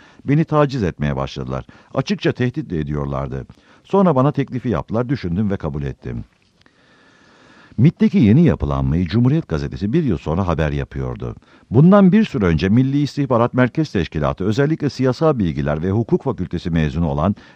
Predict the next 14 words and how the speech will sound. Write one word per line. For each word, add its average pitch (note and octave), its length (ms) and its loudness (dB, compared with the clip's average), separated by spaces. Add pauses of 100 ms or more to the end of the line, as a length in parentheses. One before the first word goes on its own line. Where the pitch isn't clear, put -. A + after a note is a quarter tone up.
lisan E3 460 2
bilir E2+ 200 0
gençleri F2 420 0
tarafından E2+ 460 0
takviye D2+ 440 -4
edilmiş, C#2+ 440 0 (320)
yurdun E3 340 6
çeşitli D#3 400 -2
kentlerinde G2 600 2
de F2 40 2
yeniden A2+ 420 4
örgütlenme G2+ 600 2
faaliyetine F2 600 0
girilmiştir. C#2+ 760 -4